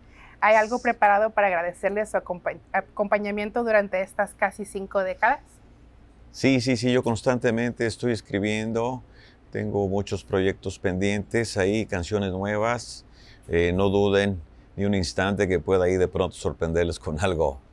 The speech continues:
Speaker 2: con algo nuevo, ¿no? Si así los tiempos nos dan, pues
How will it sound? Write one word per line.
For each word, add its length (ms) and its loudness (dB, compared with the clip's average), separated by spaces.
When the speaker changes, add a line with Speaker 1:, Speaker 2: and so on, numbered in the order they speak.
Speaker 2:
con 140 -4
algo 300 4
nuevo, 420 -2
¿no? 120 -14
Si 160 -2
así 400 2
los 160 0
tiempos 320 0
nos 180 -2
dan, 340 0
pues 380 -8